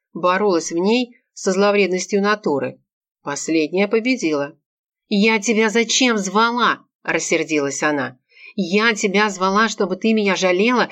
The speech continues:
и ругала Левку, разделила мое возмущение. А ты явилась и давай на меня нападать". "Но ведь ты сама виновата в том, что Лева от тебя ушел", Анжела постаралась говорить спокойно. "Это не я виновата.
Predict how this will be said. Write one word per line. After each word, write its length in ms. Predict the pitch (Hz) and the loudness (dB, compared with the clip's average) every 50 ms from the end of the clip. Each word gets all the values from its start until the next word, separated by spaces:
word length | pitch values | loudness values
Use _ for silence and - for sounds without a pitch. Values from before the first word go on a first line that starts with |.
| - - - | -8 -6 -2
и 100 | 208 190 | 0 2
ругала 400 | 208 214 196 220 240 254 262 262 | 2 2 2 2 2 2 2 2
Левку, 500 | 220 196 196 196 190 196 - 202 185 - - _ | 2 2 2 2 0 0 -4 -8 -8 -8 -8 _
разделила 540 | - 185 190 170 175 190 190 220 254 254 233 | -2 0 0 0 0 0 2 2 2 2 2
мое 260 | 202 165 170 190 208 | 2 0 0 2 2
возмущение. 680 | 220 220 196 202 202 196 196 - - 170 151 147 147 151 - _ _ _ _ | 0 0 0 0 -2 -2 -2 -2 -2 -2 -2 -2 -4 -6 -10 _ _ _ _
А 120 | 233 240 | -4 -4
ты 140 | 233 - 262 | -2 0 -2
явилась 580 | 240 226 226 220 233 269 294 247 196 185 - - - _ _ | 0 0 0 0 2 2 2 2 0 -2 -4 -10 -18 _ _
и 140 | - 214 208 | -2 0 2
давай 280 | 214 214 202 226 269 | 2 2 2 2 2
на 100 | 277 247 | 2 2
меня 240 | 190 165 165 202 220 | 2 0 0 0 0
нападать". 560 | - 190 190 143 143 147 156 165 175 - - - _ _ _ _ _ _ _ 247 | 0 0 0 0 0 2 0 0 -2 -4 -10 -16 _ _ _ _ _ _ _ -6
"Но 80 | 240 240 | -4 -2
ведь 200 | 233 254 240 247 | -2 -2 -2 0
ты 100 | 277 254 | -2 -2
сама 400 | 247 - 294 277 262 240 180 156 | 0 0 0 0 2 0 0 0
виновата 480 | 165 165 165 175 170 180 175 175 190 | 0 0 0 0 -2 -2 0 0 -2
в 80 | 185 - | -2 -2
том, 280 | - 254 285 294 294 - _ _ _ _ | 0 0 0 0 0 -4 _ _ _ _
что 240 | - - - 208 | -16 -4 -2 0
Лева 260 | 190 190 233 262 269 - | 2 2 2 2 0 -2
от 80 | - | -2
тебя 300 | - - 156 147 156 180 | -4 -4 -2 0 0 0
ушел", 480 | 202 190 - - 156 143 147 143 147 _ _ _ _ _ _ _ _ | 0 0 -2 -4 -4 -4 -4 -6 -8 _ _ _ _ _ _ _ _
Анжела 460 | 170 165 160 165 - 143 143 151 175 | -2 -2 -2 -2 -4 -2 -2 -2 -2
постаралась 560 | 175 214 214 - - 220 208 190 165 170 175 | -2 -2 -2 -2 0 0 2 2 0 0 -2
говорить 360 | 180 196 175 175 175 190 190 - | -2 -4 -2 -2 -2 -2 -4 -4
спокойно. 640 | - 214 220 214 - - 156 143 139 139 135 135 - _ _ _ _ _ _ - | -4 -4 -4 -2 -2 -4 -4 -4 -4 -6 -8 -10 -14 _ _ _ _ _ _ -2
"Это 280 | 208 220 214 240 233 | -2 0 2 0 0
не 240 | 226 233 240 240 214 | 0 0 0 0 0
я 240 | 226 240 233 220 202 | 2 2 4 4 2
виновата. 580 | 185 180 175 180 175 165 165 160 165 - - | 0 -2 -2 -2 -2 0 0 -2 -4 -4 -6